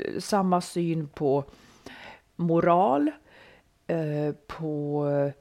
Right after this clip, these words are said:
ekonomi, på vad som är värt. Något, det är liksom all-, allt där man måste mötas. Om du och jag hade haft barn så hade det varit jätteviktigt att vi har samma syn på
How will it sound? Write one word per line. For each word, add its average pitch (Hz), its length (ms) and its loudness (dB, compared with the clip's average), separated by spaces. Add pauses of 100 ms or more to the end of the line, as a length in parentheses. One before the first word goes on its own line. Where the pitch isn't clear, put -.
(260)
ekonomi, 180 1200 -2
på 185 140 -2
vad 160 200 -2
som 151 180 -8
är 147 100 -4
värt. 208 680 0
Något, 196 160 -6
det 196 120 0
är 196 40 0
liksom 208 380 -2
all-, 233 200 8
allt 269 260 6
där 226 200 8
man 226 200 6
måste 247 500 4
mötas. 208 800 2
Om - 240 0
du 220 80 4
och 214 80 6
jag 208 100 8
hade 202 160 4
haft 196 140 0
barn 233 380 4
så 202 80 0
hade 190 120 2
det 190 60 2
varit 185 180 2
jätteviktigt 190 600 -2
att 160 140 -4
vi 165 40 -2
har 165 40 0
samma 170 360 -2
syn 165 300 -4
på 151 240 -2